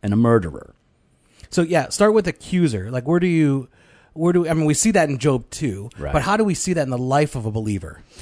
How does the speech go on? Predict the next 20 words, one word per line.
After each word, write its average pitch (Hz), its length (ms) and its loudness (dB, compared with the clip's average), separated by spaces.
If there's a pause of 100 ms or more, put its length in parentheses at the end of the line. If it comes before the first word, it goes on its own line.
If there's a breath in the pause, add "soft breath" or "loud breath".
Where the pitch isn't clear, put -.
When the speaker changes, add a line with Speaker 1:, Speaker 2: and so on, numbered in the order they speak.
(340 loud breath)
Speaker 1:
Yeah, 160 260 4
well, 165 160 2
I - 20 -6
mean, 180 260 -8
uh, 160 160 -2
if, 147 220 -4
if 151 140 -2
you're 156 100 6
unfamiliar 175 320 4
with 120 160 2
Job, 95 480 2
uh, 98 460 2 (1300)
you 101 240 -2
know, 101 220 2 (180)
God 120 400 0
is, 110 460 -6
uh, 113 140 -4 (380)
Satan 123 720 -4
is, 107 640 -4
um, 92 480 -2